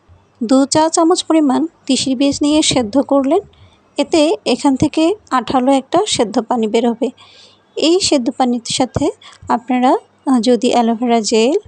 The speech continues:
বা মধু মিক্স করে আপনাদের ফেসে অ্যাপ্লাই করেন, ফেস মাস্কের মতো, তাহলে এটি আপনাদের ফেসের যে ইচি ভাব, তা কমাবে। এছাড়াও এটি ভালো অ্যান্টি এজিংয়ের কাজ করে।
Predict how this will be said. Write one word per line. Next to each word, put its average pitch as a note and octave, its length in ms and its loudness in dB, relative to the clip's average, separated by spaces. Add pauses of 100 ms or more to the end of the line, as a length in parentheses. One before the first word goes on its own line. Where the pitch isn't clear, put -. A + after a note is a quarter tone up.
(140)
বা B3 180 2
মধু A3+ 580 0
মিক্স A#3 260 -2
করে C4 240 0
আপনাদের A#3 320 -2
ফেসে A#3+ 360 -2
অ্যাপ্লাই A3 320 -2
করেন, A3+ 340 -2 (380)
ফেস C4+ 300 -2
মাস্কের B3 380 0
মতো, A#3+ 420 0 (380)
তাহলে D#4+ 500 2 (360)
এটি D4 220 0
আপনাদের C#4+ 420 0 (340)
ফেসের C4 560 0
যে B3+ 180 0
ইচি A#3 300 -2
ভাব, C4 280 0 (140)
তা A#3 200 0
কমাবে। A#3 500 0 (440)
এছাড়াও C4+ 500 2
এটি C4+ 280 0
ভালো C4+ 500 0 (480)
অ্যান্টি C4+ 380 2
এজিংয়ের C4+ 340 2
কাজ C4+ 300 -2
করে। C#4+ 260 0